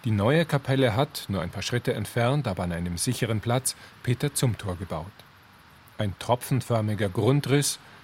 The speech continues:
ein im eingeschnittenen Eingangsbereich spitz zulaufendes Oval,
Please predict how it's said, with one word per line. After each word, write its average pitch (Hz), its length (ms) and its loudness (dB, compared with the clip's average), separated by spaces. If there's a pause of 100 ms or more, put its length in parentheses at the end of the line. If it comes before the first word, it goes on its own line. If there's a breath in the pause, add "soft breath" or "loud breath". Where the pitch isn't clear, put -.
(340)
ein 95 220 0
im 85 260 -2
eingeschnittenen 110 800 0
Eingangsbereich 107 840 0
spitz - 460 -2
zulaufendes 113 720 0
Oval, 117 480 4